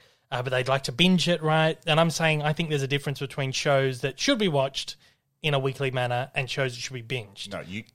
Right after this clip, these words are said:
Speaker 2: I don't think you can binge Deadwood, to be
Speaker 1: That's,
Speaker 2: honest.
Speaker 1: yeah, that's what I'm gonna say. I feel like it's not a show you can binge.
Speaker 2: No.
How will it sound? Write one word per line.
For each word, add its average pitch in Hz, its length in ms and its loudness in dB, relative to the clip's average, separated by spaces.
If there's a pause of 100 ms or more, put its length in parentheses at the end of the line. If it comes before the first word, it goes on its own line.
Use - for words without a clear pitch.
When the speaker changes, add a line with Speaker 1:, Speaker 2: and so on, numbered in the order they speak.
(260)
Speaker 2:
I 101 80 -2
don't 117 180 -2
think 82 200 -16
you 73 80 -20
can 71 260 -14 (480)
binge 69 440 -14 (260)
Deadwood, - 300 -20 (160)
to 147 80 -20
be - 20 -20
Speaker 1:
That's, 165 360 2
Speaker 2:
honest. 170 100 -6
Speaker 1:
yeah, 127 160 0
that's 135 180 -4
what 175 60 -4
I'm 170 60 -2
gonna 143 120 0
say. 123 300 0
I 131 80 0
feel 156 180 2
like 143 200 2
it's - 200 -6
not 156 340 2
a 143 60 -4
show 147 220 0
you 135 180 -2
can 135 160 -6
binge. 107 520 -6
Speaker 2:
No. 90 160 -10